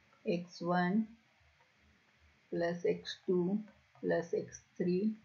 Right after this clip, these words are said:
plus एक्स फ़ोर divided by four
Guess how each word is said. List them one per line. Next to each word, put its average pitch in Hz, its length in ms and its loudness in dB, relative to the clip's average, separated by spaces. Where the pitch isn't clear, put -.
plus 220 280 -4
एक्स - 480 -4
फ़ोर 170 380 -2
divided 170 600 0
by 160 200 4
four 156 440 0